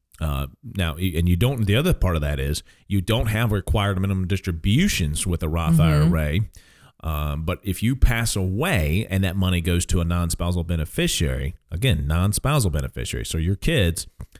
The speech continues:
Speaker 1: they do have to take out required minimum distributions if you are
Speaker 2: Mm-hmm.
Speaker 1: over the age. So if you were already over seventy-two now,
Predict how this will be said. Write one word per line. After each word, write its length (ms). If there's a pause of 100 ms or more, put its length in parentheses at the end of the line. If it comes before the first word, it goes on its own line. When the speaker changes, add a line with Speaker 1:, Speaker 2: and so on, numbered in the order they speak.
(280)
Speaker 1:
they 340
do 460
have 260
to 100
take 240
out 180
required 400
minimum 220
distributions 580
if 140
you 180
are 40
Speaker 2:
Mm-hmm. 160 (100)
Speaker 1:
over 340 (140)
the 180
age. 420
So 160
if 140
you 140
were 160
already 340 (340)
over 280
seventy-two 840
now, 380